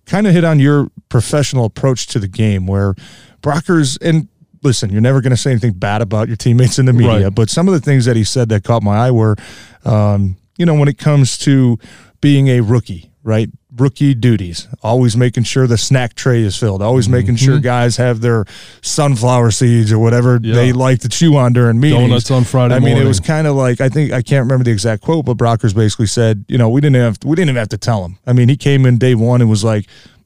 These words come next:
Speaker 1: "Tell me what you guys need, you know, tell me what you like in your coffee, you know, let's go."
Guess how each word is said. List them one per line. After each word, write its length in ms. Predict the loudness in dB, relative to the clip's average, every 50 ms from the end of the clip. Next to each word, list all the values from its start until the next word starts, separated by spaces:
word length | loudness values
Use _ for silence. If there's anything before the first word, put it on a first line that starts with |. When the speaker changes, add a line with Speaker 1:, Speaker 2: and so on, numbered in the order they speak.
| _
Speaker 1:
"Tell 140 | -2 0 2
me 80 | 2 2
what 180 | 2 0 -2
you 60 | -2 -4 -2
guys 220 | -2 -2 -2 0 2
need, 440 | 2 4 4 4 4 2 0 -4 -8 -18 -20 -20 -20 -20 _ _ _
you 60 | -2 0
know, 140 | 0 0
tell 260 | 0 0 0 0 2 2
me 320 | 2 2 2 2 0 -2 -4 -10 -16 -10
what 220 | -4 -4 -2 -2 0
you 80 | 0
like 220 | 0 0 -2 -2 -2
in 100 | -2 -2
your 100 | -2 -4
coffee, 720 | -2 -2 -2 0 -2 -2 -2 0 2 2 2 2 0 -2 -6 -10 -20 -20 -20 -16 _
you 100 | -2 0
know, 300 | 2 2 2 2 0 -2 -4 -2
let's 200 | -2 -2 -2 0
go." 360 | 0 0 0 0 -2 -4 -8